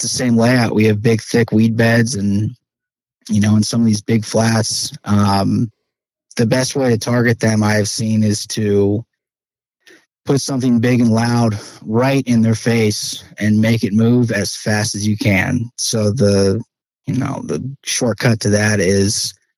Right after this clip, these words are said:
getting the big changer right on top of a weed bed, dipping your rod tip four or five guides in,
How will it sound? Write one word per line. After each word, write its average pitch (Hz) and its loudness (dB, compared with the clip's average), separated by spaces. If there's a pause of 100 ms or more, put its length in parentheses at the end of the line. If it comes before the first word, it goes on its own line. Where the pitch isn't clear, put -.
(420)
getting 123 2
the 117 2
big 113 -2
changer 120 0 (320)
right 113 0
on 113 2
top 110 -2
of 101 -2
a 101 0
weed 104 0
bed, 139 2 (720)
dipping 113 0
your 113 4
rod 110 0
tip 120 -2
four 113 0
or 113 2
five 107 -2
guides 107 0
in, 113 2